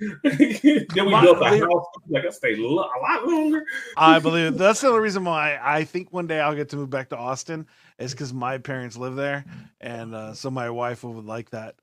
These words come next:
Speaker 2: Um, and it's, it's funny. You were like, "Oh, I st-, I, uh, uh, I'll, uh, I would visit the kids every once in a while," but I'm the one that stays home with the kids, and so yeah, no. I'm like, I'm like, "Please come back and hang out with me. I really need you, my wife. I don't want you to leave."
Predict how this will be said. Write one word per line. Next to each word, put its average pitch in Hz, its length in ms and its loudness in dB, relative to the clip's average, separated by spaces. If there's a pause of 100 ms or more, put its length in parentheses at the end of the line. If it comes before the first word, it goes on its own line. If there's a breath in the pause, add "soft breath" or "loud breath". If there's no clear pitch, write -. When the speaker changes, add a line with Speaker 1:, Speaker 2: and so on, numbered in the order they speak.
Speaker 2:
Um, 117 220 -12 (220 soft breath)
and 185 120 0
it's, 202 200 2
it's 170 140 -12
funny. 180 240 -2
You 156 140 -4
were 160 80 -4
like, 151 340 -2
"Oh, 151 140 0
I 147 140 -2
st-, - 260 -12
I, 147 260 0
uh, 131 180 -2 (340)
uh, 117 480 -10 (320)
I'll, 143 420 -4
uh, 131 160 -10 (300)
I 127 200 0
would 151 180 -2
visit 139 260 -8
the 131 80 -10
kids 147 200 -6
every 131 140 -6
once 135 180 -8
in 139 40 -6
a 127 60 -4
while," 120 40 -4
but 131 140 -4
I'm 170 160 4
the 175 80 0
one 156 160 -2
that 143 80 -6
stays 143 280 -8
home 139 120 -4
with 139 100 -8
the 127 60 -12
kids, 170 400 -8 (300)
and 127 120 -8
so 139 120 -4
yeah, 135 220 -2
no. 117 360 -8 (160)
I'm 165 140 0
like, 156 300 0
I'm 170 120 -2
like, 151 180 -4
"Please 220 300 -10
come 156 180 -6
back 131 240 -8
and 139 80 -12
hang 143 200 -8
out 135 120 -12
with 147 100 -8
me. 180 220 -8 (360 soft breath)
I 370 60 4
really 196 300 4
need 190 260 -6
you, 143 140 6
my 135 160 4
wife. 143 400 6
I 151 100 0
don't 165 180 0
want 165 280 2
you 160 100 -4
to 147 120 -6
leave." 135 420 -8